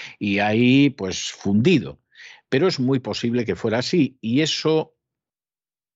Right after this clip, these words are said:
Sánchez le vendría bastante bien, porque Pedro Sánchez ya ha aprendido cómo manejarse con esta gente, aunque la tenga en el gobierno. Y hay que reconocer que lo ha hecho muy bien.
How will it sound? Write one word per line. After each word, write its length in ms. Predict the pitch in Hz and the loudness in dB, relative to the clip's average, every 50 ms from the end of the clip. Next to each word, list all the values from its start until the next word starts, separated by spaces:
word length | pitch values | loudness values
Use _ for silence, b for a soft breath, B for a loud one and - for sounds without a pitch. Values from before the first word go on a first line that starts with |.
| - - | -6 -4
Sánchez 120 | 127 123 | -2 0
le 100 | 127 104 | 0 0
vendría 400 | 82 80 80 80 90 104 110 104 | 0 0 -2 -2 0 2 2 2
bastante 560 | 87 78 76 - - - 107 104 90 87 107 107 | 0 -2 -6 -6 -2 0 0 0 2 2 2 2
bien, 280 | 127 165 185 143 92 | 2 2 2 0 -2
porque 220 | - 92 101 131 127 | -6 -6 -6 -6 -4
Pedro 260 | - 170 160 139 117 | -2 -2 -2 -2 -2
Sánchez 360 | - 123 120 113 - 110 98 | -2 -2 -2 -2 -2 -2 -2
ya 140 | 107 107 104 | 0 0 0
ha 20 | |
aprendido 640 | 95 - - 92 87 82 82 87 90 87 87 85 - - B B B B B B B | 0 -2 -4 -4 -4 -4 -2 -2 -2 0 -2 -4 -6 -10 B B B B B B B
cómo 240 | B - 120 117 117 | B 2 2 4 4
manejarse 640 | 107 98 95 90 90 - - - 107 - - 113 101 | 2 2 0 0 -2 -2 -2 -2 -2 -2 -2 -4 -4
con 160 | 101 95 95 | -4 -4 -4
esta 260 | 90 - - 98 90 | -4 -4 -4 -4 -4
gente, 300 | - - 95 92 - - | -2 -2 -4 -2 -2 -2
aunque 240 | 101 98 95 - 90 | -2 -2 -2 -2 -2
la 120 | 78 78 | -4 -4
tenga 220 | 78 - 90 87 90 | -2 -2 -2 0 0
en 80 | 82 | -2
el 100 | 78 78 | -2 -2
gobierno. 440 | 67 78 92 123 170 196 - 98 78 - | 0 0 2 2 2 2 0 -4 -6 -6
Y 100 | - 85 | -6 -6
hay 80 | 87 82 | -4 -2
que 80 | - | -2
reconocer 500 | 95 92 95 98 92 92 87 - 107 110 | -2 -2 -2 -2 -2 -2 -2 -2 -2 -2
que 120 | 113 - 101 | -2 -2 -4
lo 120 | 80 80 | -2 -2
ha 60 | 90 | -4
hecho 160 | 90 - - 85 | -4 -4 -6 -6
muy 160 | 73 71 78 | -4 -2 0
bien. 260 | 87 - 127 - - | 2 2 0 0 -4